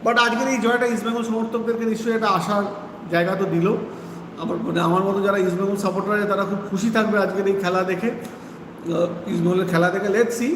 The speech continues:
support the team, believe in the team and let's make it possible। চলো আজকে এইটুকুই, জয় ইস্টবেঙ্গল বলে আজকে শেষ করছি। কালকে দেখা হবে রাত্রিবেলা সবার সাথে আলোচনা করতে। Thank you, thank you, good night from my side।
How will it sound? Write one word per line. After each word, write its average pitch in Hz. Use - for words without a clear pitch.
support 196
the 226
team, 233
believe 240
in 233
the 233
team 247
and 185
let's 196
make 175
it 170
possible। 143
চলো 233
আজকে 185
এইটুকুই, 220
জয় 220
ইস্টবেঙ্গল 233
বলে 233
আজকে 233
শেষ 226
করছি। 240
কালকে 202
দেখা 196
হবে 202
রাত্রিবেলা 208
সবার 180
সাথে 180
আলোচনা 147
করতে। 147
Thank 185
you, 160
thank 175
you, 156
good 175
night 170
from 156
my 147
side। -